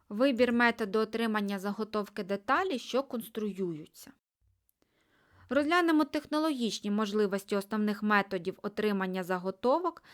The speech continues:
та фактори, що визначають вибір раціонального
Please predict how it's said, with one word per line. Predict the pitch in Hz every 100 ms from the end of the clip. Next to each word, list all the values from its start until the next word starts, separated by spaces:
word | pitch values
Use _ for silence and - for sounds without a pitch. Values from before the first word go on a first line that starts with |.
| -
та | - 381
фактори, | - 262 233 - 220 208 - -
що | 226
визначають | 208 208 214 214 226 196 185
вибір | 170 180 269 320 254
раціонального | - 202 202 190 180 180 220 285 294